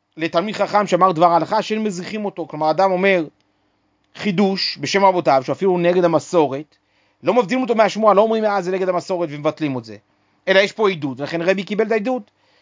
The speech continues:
ואמרי לי, יש אומרים, אין מזניחים אותו, להתעלם מהדברים, או אין מזכיחים אותו, לא תולים,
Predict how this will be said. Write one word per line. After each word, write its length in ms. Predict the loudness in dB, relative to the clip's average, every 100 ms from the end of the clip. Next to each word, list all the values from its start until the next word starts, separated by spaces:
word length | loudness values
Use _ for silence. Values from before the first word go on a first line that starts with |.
| _
ואמרי 280 | 0 2 2
לי, 60 | 2
יש 180 | 2
אומרים, 420 | 0 2 0 -2 -8 _ _ _ -6
אין 160 | 0 0
מזניחים 560 | 0 -2 -4 -2 -2
אותו, 240 | -2 -4 -6
להתעלם 360 | -4 -4 0
מהדברים, 540 | 0 0 -2 -4 -8 -8
או 120 | -2
אין 80 | -2
מזכיחים 520 | -2 -6 -6 -2 0
אותו, 180 | 2 0
לא 60 |
תולים, 400 | 2 0 0 -4